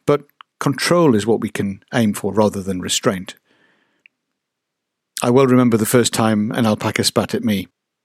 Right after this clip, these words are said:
I was learning some husbandry techniques from a breeder we had bought some animals from and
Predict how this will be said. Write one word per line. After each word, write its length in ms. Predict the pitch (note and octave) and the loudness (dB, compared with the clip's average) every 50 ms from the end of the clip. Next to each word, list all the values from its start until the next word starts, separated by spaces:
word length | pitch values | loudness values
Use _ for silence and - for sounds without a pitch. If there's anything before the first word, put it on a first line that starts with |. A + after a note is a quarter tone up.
| _ _ _ - - | _ _ _ -6 -2
I 140 | A#2 A2+ A2+ | 0 2 2
was 340 | G#2+ A2+ A2 G#2 - - - - | 2 2 0 0 -2 -6 -6 -6
learning 460 | - A#2+ A#2+ C3 C3+ C3 B2+ B2 A#2+ | 0 2 2 4 4 4 4 4 2
some 220 | - - A#2+ A2+ | 2 0 0 2
husbandry 460 | G#2 B2 C3+ - - A#2+ A2 F#2 G#2 G2+ | 2 2 0 2 2 0 0 0 0 0
techniques 540 | - - F2 - - F#2+ G2 G#2 - - | 0 -2 -2 -2 -4 -6 -4 -2 -2 -2
from 160 | - - G#2 G#2 | -2 -2 0 0
a 80 | G#2+ | 0
breeder 400 | G#2+ A2+ A#2 A2 G#2+ F#2+ F#2+ G2 | 2 4 4 4 4 2 0 -2
we 140 | G#2 G#2+ G2+ | 0 0 0
had 140 | G#2 G2+ - | 0 2 2
bought 180 | A2+ G2+ - | 0 0 0
some 140 | - - A#2 | 0 0 2
animals 280 | B2 B2 A2+ G#2 G2 - | 2 2 2 0 -2 -2
from 240 | - G#2+ G2 G#2+ - - - - - - - - - - _ _ _ _ - - - | -2 -2 -2 -2 -6 -12 -16 -16 -16 -16 -16 -18 -20 -20 _ _ _ _ -20 -8 -2
and 540 | - D3 D#3 D#3 D3+ D3+ D3 C#3+ - - | 0 2 2 2 2 0 -2 -2 -4 -8